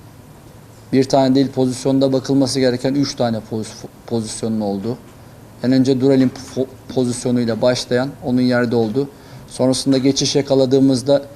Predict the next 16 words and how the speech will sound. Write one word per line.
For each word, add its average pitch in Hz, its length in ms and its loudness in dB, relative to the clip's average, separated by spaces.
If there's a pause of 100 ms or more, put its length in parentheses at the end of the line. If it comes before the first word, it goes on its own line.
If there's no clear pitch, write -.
(420)
Emre 139 260 6
Mor'un 143 340 4
Geraldo'ya 135 460 4
iki 123 180 -2
kere, 135 240 2
iki 139 260 -6
tane 131 280 2
temasıyla 131 720 2
dengesini 139 520 4
bozarak 117 480 0
devamı. 131 420 2 (360)
Sonrasında 131 520 -2
da 160 80 2
Samet'le 139 540 0
Geraldo'nun 131 480 2
pozisyonu. 113 560 -8